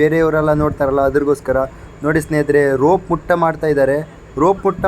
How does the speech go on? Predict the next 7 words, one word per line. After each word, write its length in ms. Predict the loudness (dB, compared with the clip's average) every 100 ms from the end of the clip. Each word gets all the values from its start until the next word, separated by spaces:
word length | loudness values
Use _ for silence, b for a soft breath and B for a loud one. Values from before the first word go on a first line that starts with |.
| 0
ಮಾಡಲಿಕ್ಕೆ 320 | 0 -2 -4 -4
ಒಂದು 180 | -2 0 -2
ಇಪ್ಪತ್ತರಿಂದ 460 | -2 -2 -2 0 -2
ಇಪ್ಪತ್ತೈದು 420 | 0 -2 0 -2 -2
ನಿಮಿಷ 200 | -2 0 0 0
ಬೇಕಾಗುತ್ತೆ. 520 | 0 -2 -2 0 0 2 2
ಆಮೇಲೆ 360 | 0 0 0